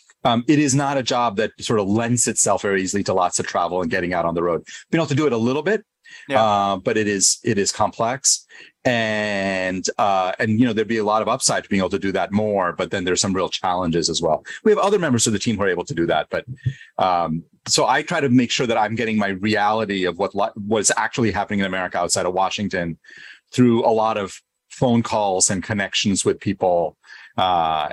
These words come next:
Speaker 1: and, uh, making sure that, you know, my views are not too colored by, uh,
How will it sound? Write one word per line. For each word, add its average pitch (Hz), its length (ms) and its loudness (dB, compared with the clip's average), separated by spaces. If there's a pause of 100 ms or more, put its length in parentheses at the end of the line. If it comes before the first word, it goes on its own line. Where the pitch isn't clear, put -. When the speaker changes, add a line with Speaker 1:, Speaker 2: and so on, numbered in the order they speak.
Speaker 1:
and, 87 580 -2
uh, 85 140 0
making 92 240 -4
sure 98 160 0
that, 87 180 -2 (240)
you 110 140 2
know, 80 100 -6
my 95 140 -2
views 113 240 -2
are 101 40 -4
not 101 200 -4
too 123 120 0
colored 98 380 -2
by, 82 380 0 (500)
uh, 78 540 0